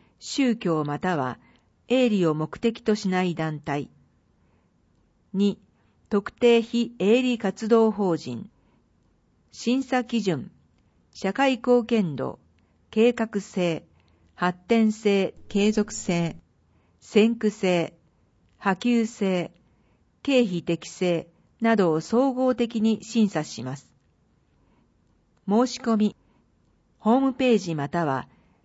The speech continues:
企画制作課窓口に備え付けの募集要領をご確認いただき、事前にご相談の上、必要書類を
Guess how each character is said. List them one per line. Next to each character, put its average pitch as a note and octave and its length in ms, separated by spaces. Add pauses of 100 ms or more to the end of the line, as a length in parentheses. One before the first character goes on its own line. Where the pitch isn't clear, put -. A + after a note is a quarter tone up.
企 A#3+ 320
画 B3 60
制 A3+ 280
作 G#3+ 220
課 G3+ 200
窓 F#3+ 240
口 G#3 260
に D3+ 120
備 F#3 320
え F#3+ 40
付 - 240
け E3 40
の E3 200 (160)
募 F#3 120
集 C4+ 320
要 B3+ 260
領 E3 220
を D3 320
ご D#3+ 100
確 A3 240
認 G#3+ 280
い F#3+ 40
た F#3 100
だ E3+ 140
き、 - 260 (460)
事 F#3+ 180
前 B3 180
に A#3 180
ご F#3 160
相 B3+ 220
談 A3+ 260
の G3+ 180
上、 F#3+ 220 (240)
必 - 260
要 B3+ 260
書 A#3+ 220
類 F3+ 220
を D3 160